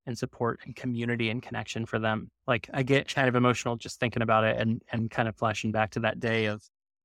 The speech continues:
just, like, I can't imagine being so full of hate that that is something that I would go out of my way to attack. And so that one was really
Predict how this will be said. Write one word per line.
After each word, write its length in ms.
just, 200
like, 300
I 80
can't 300
imagine 520
being 260
so 180
full 260
of 80
hate 360
that 180
that 300
is 100
something 460
that 100
I 140
would 160
go 160
out 160
of 100
my 140
way 400
to 400
attack. 580
And 120
so 100
that 200
one 160
was 160
really 340